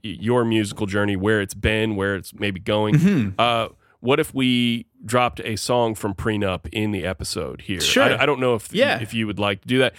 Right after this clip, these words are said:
Speaker 1: Do you have a song that you would like to, uh, and this is, this is a song that you sang and, what, played guitar in, your wife
Speaker 2: Yeah,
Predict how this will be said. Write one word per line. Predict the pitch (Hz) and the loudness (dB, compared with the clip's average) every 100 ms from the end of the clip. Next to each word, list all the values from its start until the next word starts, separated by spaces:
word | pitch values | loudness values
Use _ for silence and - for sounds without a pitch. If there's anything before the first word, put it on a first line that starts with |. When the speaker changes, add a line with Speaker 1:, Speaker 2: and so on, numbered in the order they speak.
| - | -4
Speaker 1:
Do | 143 | 0
you | 135 | 2
have | 131 | 2
a | |
song | - 143 127 123 | -2 0 0 0
that | 117 | -2
you | |
would | 110 104 | -2 0
like | 104 104 - | 0 0 -4
to, | 117 104 95 90 87 - | -4 -2 -2 -4 -6 -8
uh, | - 87 85 82 - _ - - _ _ | -6 -4 -4 -6 -10 _ -20 -20 _ _
and | 117 156 | 2 2
this | 151 | 2
is, | 113 | 0
this | 170 | 0
is | 160 | 0
a | 123 | 2
song | 147 127 | 2 2
that | 113 98 - - - - | 0 -4 -8 -16 -14 -4
you | 117 147 | 0 2
sang | - 135 131 131 123 | 2 4 4 2 -2
and, | 101 104 101 85 | -2 -2 -4 -4
what, | 104 98 | -2 -2
played | - 113 | 2 0
guitar | 104 110 117 113 110 | 0 0 2 4 4
in, | 110 110 110 107 | 2 2 0 -2
your | 95 | -2
wife | 95 101 | 0 2
Speaker 2:
Yeah, | 214 | 4